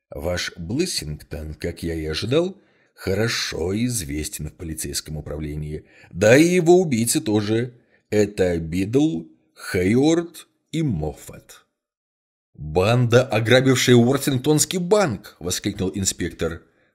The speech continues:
«Совершенно верно», сказал Холмс. «Значит, Блессингтон должно быть Саттон?» «Да», сказал Холмс.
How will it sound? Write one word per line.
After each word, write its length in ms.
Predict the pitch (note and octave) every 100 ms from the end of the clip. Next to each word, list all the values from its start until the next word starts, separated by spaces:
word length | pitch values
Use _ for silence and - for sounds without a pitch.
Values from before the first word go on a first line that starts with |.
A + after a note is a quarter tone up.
| _
«Совершенно 1080 | - - D#2+ C#2+ - - F2+ G2 A#2 B2 B2
верно», 420 | C#2 D2+ D2 D2
сказал 320 | - D2+ D2
Холмс. 520 | - D2+ D2+ D#2+ - _ _ _ -
«Значит, 520 | F2+ G#2 G#2+ B2 - _ _
Блессингтон 840 | D#2+ G2+ G#2+ G#2+ - G#2 - G2+ G2+
должно 380 | G#2 G#2 A2+ A2+
быть 160 | A2+
Саттон?» 540 | - A3 G#3+ E2 C#2+ - _ _ _ _ _
«Да», 460 | C2 C#2 D#2 D#2 _
сказал 360 | - - D#2 D#2
Холмс. 440 | - D2 D2+ -